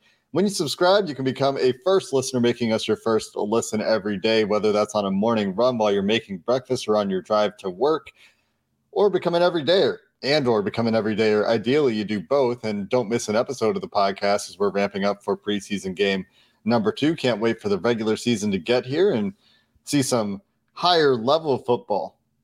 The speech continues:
happening around these parts. But today we're going to get into a fifty-three-man roster projection. This is obviously a little bit too early, but based on everything we know today,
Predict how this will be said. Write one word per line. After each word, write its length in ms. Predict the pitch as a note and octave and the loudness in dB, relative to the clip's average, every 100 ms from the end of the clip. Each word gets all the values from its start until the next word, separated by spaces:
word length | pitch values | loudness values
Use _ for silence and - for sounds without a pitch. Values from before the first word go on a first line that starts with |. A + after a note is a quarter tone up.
| _ _ | _ _
happening 420 | - B2 A#2+ A2+ | 0 0 0 -4
around 360 | A2 G#2 G#2 G2 | -2 0 0 0
these 240 | G2+ G2 | -2 -4
parts. 400 | - A2 C3+ - | -2 0 0 0
But 160 | C3+ B2+ | -4 -2
today 260 | A#2+ D3 | 0 0
we're 140 | E3 D3 | 0 0
going 240 | C#3+ C#3+ | 0 0
to 100 | B2 | -4
get 280 | G#2+ C3+ C3 | -2 0 0
into 760 | B2+ B2+ B2 A#2+ A#2 A2+ A2+ - _ _ _ | 0 0 0 0 2 2 0 -4 _ _ _
a 60 | G#2+ | -8
fifty-three-man 1160 | - D3+ - F#3 B2 A2+ A#2+ G#2+ G#2+ G#2+ G2+ G2 _ _ _ | -4 -4 -4 -8 -2 0 2 2 2 2 0 -6 _ _ _
roster 540 | F#2+ G#2+ A2 A2+ - | -4 2 2 0 -4
projection. 680 | A2 G#2 F#2+ A#2+ B2+ - D#3+ | -4 -6 -2 -2 -2 -4 -4
This 180 | A#2+ - | -4 -4
is 120 | G#2+ - | -4 -2
obviously 640 | C3+ D#3 E3 E3 - D#3 D3 | 2 2 0 -6 -6 -2 0
a 60 | |
little 240 | A#2+ A#2+ C3 | 0 0 2
bit 300 | C3 B2+ - | 0 -2 -8
too 340 | - F3 - - | -6 -4 -4 -2
early, 540 | B2+ A#2 A2 B2 G3 - _ _ _ _ _ | 0 2 2 0 -4 -12 _ _ _ _ _
but 460 | G2 B2 C#3+ F3+ _ _ _ _ _ | -4 0 0 -2 _ _ _ _ _
based 260 | G2+ C#3 D3+ | -2 -2 0
on 80 | E3 | 0
everything 340 | D#3 D#3 D3 D#3+ | 0 0 -4 -2
we 100 | D3+ | 0
know 200 | D3 D3 | 0 0
today, 560 | E3+ C3+ A#2+ A#2 C3+ | -4 0 0 0 -4